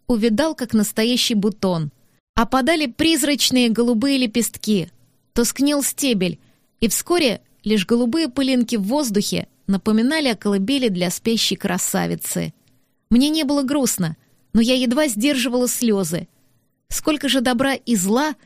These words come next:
совершено во имя любви. Танговор сидел в позе лотоса, закрыв глаза, и молчал,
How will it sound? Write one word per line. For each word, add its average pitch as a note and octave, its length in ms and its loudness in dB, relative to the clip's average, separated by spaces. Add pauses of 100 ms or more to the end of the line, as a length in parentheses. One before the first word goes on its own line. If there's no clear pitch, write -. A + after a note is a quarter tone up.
(260)
совершено A#3+ 640 0
во B3 140 0
имя B3 240 2
любви. G3+ 520 -2 (960)
Танговор B3+ 400 2
сидел C#4+ 340 0
в - 60 -12
позе C4+ 240 0
лотоса, C#4 420 -2
закрыв A3+ 380 0
глаза, B3 300 0
и C#4 60 2
молчал, A#3+ 600 0